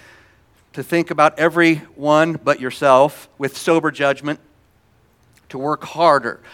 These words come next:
to work hard to be somebody. We're boastful because we'd like to think we're important. We, we all have this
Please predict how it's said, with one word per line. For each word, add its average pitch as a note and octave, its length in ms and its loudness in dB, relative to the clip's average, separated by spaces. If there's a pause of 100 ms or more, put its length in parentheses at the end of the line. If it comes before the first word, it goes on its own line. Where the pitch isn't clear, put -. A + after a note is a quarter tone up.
(220)
to D#3 100 -10
work E3 200 -2
hard D3+ 520 2
to C#3+ 80 -12
be D3+ 300 -6
somebody. C#3+ 880 -2 (1900)
We're D#3 220 -2
boastful F#3+ 720 0
because F3 360 0
we'd E3 200 -4
like G3 280 -4
to F#3+ 100 -6
think - 480 -8 (180)
we're D3+ 160 -4
important. - 1000 -10 (640)
We, C3+ 120 -12
we C#3 140 -6
all D3+ 180 0
have D3 240 0
this - 420 -8